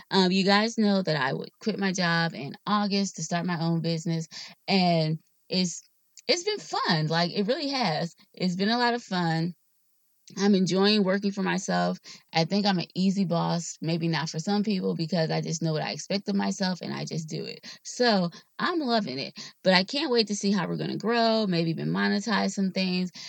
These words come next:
maybe start making money in two thousand twenty. Okay, I didn't make any money for my business in two thousand nineteen, but it's fine because you know when you start a business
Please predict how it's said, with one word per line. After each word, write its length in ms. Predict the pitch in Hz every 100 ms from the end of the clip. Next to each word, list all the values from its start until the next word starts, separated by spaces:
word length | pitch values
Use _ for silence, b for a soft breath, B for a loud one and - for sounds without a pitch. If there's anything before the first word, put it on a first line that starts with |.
| B -
maybe 200 | 170 220
start 260 | 220 180
making 300 | 180 190 170
money 280 | 185 202 208
in 100 | 208
two 100 | 220
thousand 320 | 202 196 196
twenty. 420 | 214 190 185 180 - B -
Okay, 240 | 220 185
I 60 | 165
didn't 200 | 233 254
make 160 | 262
any 140 | 269 247
money 260 | 220 214
for 120 | 214 220
my 80 |
business 380 | 190 196 190 180
in 100 | 170
two 160 | - 170
thousand 260 | 165 160
nineteen, 460 | 160 147 - 139 147 B B -
but 160 | 415
it's 200 | 381 -
fine 420 | - 247 233 202
because 340 | 190 190 220 190
you 100 | 208
know 300 | 202 226 233
when 160 | 226
you 120 | 202 196
start 300 | 190 185 180
a 80 |
business 480 | 165 160 156 139 -